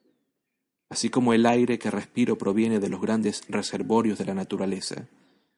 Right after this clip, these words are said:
como la luz que cae sobre mi libro es producida por una estrella a cientos de millones de millas de distancia, como el equilibrio de mi cuerpo depende del equilibrio de las fuerzas centrífugas y centrípetas,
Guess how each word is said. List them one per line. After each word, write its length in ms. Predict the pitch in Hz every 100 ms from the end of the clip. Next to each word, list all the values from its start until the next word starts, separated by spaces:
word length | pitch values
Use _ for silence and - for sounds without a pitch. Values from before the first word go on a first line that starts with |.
| _ -
como 240 | 113 117
la 100 | 117
luz 200 | 120 131
que 140 | - -
cae 200 | 123 120
sobre 280 | 120 113
mi 120 | 110 110
libro 280 | 117 123
es 60 | 117
producida 600 | 107 107 107 - 123 120
por 100 | 101
una 240 | 110 113 110 - -
estrella 600 | - - 117 117 117 113
a 100 | 110
cientos 420 | - 123 123 120 117
de 80 |
millones 400 | 110 104 117 117
de 100 | 104
millas 260 | 107 113 107
de 80 | 101
distancia, 680 | 98 - 98 - - - - _ _ _ _ _ _ _ _ _ _ _
como 220 | - 113 113
el 100 | 113
equilibrio 460 | 110 123 127 131
de 120 | 120
mi 100 | 113
cuerpo 400 | 107 123 123 127
depende 340 | 110 107 117 120
del 140 | 113
equilibrio 420 | 104 107 110 123
de 80 | 110
las 160 | 101 95
fuerzas 360 | 117 110 113
centrífugas 840 | 110 104 - 131 - 113 104 - - _ _ -
y 80 | 107
centrípetas, 1120 | 107 98 127 131 - 87 - - - -